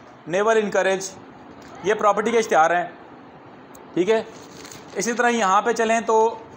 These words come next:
ये मुख्तलिफ लोग, कुछ, कुछ कोई घर बेच रहा है, कोई फार्म बेच रहा है, यहाँ चलें तो लोग अपने, अ, गाड़ियाँ बेच रहे हैं और मुख्तलिफ अपनी, किसी को वहाँ पे एक job चाहिए, किसी को कोई बेटी के लिए रिश्ता चाहिए, किसी को यहाँ पे, अ,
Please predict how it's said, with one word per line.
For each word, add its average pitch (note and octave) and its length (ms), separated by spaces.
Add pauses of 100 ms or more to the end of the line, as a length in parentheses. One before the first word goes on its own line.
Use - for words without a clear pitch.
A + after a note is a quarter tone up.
(340)
ये G3 140
मुख्तलिफ G#3+ 400
लोग, G#3 300
कुछ, G#3 200
कुछ - 200
कोई G#3 180
घर E3+ 260
बेच G3 260
रहा F#3+ 100
है, F#3 100
कोई F#3 360 (380)
फार्म F#3 220
बेच F#3+ 220
रहा F3+ 140
है, F#3 160 (500)
यहाँ F3 240
चलें A3 300
तो A3 80
लोग G3 360 (160)
अपने, G3+ 360
अ, - 960
गाड़ियाँ F3 420
बेच F#3+ 240
रहे F#3+ 120
हैं F#3 100
और F3+ 180
मुख्तलिफ F#3 340
अपनी, G3 320 (460)
किसी F#3 160
को F#3+ 140
वहाँ E3+ 160
पे F3+ 120
एक F3 100
job D#3 320
चाहिए, F#3 320
किसी F3 220
को F3 140
कोई E3 200 (720)
बेटी D#3 420
के F#3+ 60
लिए F3 120
रिश्ता F#3 240
चाहिए, F3+ 380 (420)
किसी F#3 200
को G3 140
यहाँ E3+ 200
पे, F#3 280
अ, - 480